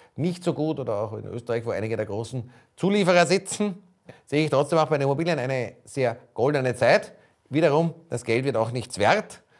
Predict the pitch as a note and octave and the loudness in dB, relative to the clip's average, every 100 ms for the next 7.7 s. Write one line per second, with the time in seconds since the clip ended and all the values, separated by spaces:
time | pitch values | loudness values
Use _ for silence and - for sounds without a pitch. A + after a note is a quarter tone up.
0 | _ B2 B2 B2 F#2+ C3+ A#2+ A#2+ B2 B2 | _ -6 -4 -2 -4 -4 -2 -2 -2 -2
1 | A#2+ G2+ B2 B2 A2+ F#2 B2 C3+ A#2+ A#2 | -4 -4 -4 -6 -6 -4 -2 -2 -4 -6
2 | A2+ F3 F3+ F3 F3 - _ - F#3 F#3+ | -4 2 4 4 0 -10 _ -10 -6 -6
3 | - F3 D#3+ F3 E3 D#3+ C#3 B2+ B2+ B2+ | -6 -8 -6 -4 -2 -2 -4 -6 -4 -2
4 | D#3 - C3+ A2+ A#2+ A#2 E3 E3 D3 C3 | -2 0 2 4 6 6 4 4 2 2
5 | C#3 C3+ C3 B2 C3 C3 - _ G2+ A2+ | 2 -2 0 0 0 -4 -6 _ -2 4
6 | A#2 B2 B2 A2+ - _ - A2 C3+ C3 | 4 4 2 -4 -12 _ -4 2 2 2
7 | A#2+ A2+ G#2 F#2+ G#2+ A2+ | -2 0 -2 -2 -4 -4